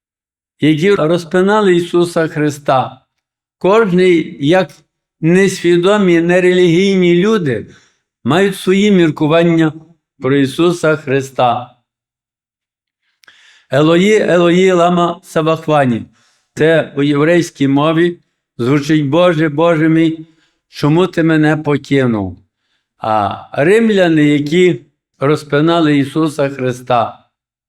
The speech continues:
не знаючи єврейської мови, кажуть: «Ілію гукає». Оце буде, е, нерозуміння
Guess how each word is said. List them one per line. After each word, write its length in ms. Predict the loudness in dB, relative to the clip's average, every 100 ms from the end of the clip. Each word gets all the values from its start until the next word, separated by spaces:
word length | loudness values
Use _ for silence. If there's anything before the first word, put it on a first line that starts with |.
| _ _ _ _ _ _ _ _ _ _ -20 -20 _
не 200 | 0 0
знаючи 840 | 2 2 2 0 -2 -2 -2 -6 -10
єврейської 800 | -2 0 2 0 -2 -4 -2 0
мови, 540 | 2 2 0 0 -2 -2 -10 _ _ _ _ _ _ _
кажуть: 420 | 0 0 -2 -8 _
«Ілію 640 | 0 2 2 2 2 2 0
гукає». 920 | -6 -6 -2 -2 0 0 0 -4 -8 _ _ _ _ _ _ _
Оце 600 | -8 -2 2 2 0 -8 _
буде, 800 | -2 2 2 2 0 0 -4 -12 _ _ _ _ _ _ _
е, 220 | -12 -12 -6
нерозуміння 1160 | 0 2 2 2 0 2 2 2 2 0 -2